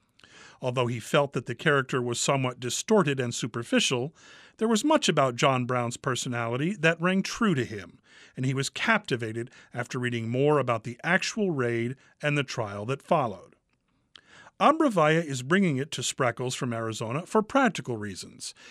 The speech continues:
his previous connection to the facility, plus the quality of talent he knew he could find in the North Bay.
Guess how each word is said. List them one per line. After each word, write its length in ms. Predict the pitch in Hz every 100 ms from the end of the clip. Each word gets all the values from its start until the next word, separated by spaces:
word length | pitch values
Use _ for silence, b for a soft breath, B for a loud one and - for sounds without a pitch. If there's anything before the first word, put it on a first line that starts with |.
| B
his 220 | 147 123
previous 480 | - 143 127 123 117
connection 480 | - 127 117 - 123
to 80 | 113
the 140 | 113
facility, 640 | 117 - 220 165 120 131 - B B
plus 380 | - 285 208 -
the 100 | 220
quality 460 | - 165 165 180
of 120 | 190 -
talent 360 | 147 123 139
he 180 | 123 151
knew 320 | 170 208 147
he 140 | 135 127
could 180 | 143
find 340 | - 127 117 131
in 160 | 139
the 80 | 135
North 380 | 127 107 107 -
Bay. 300 | 151 120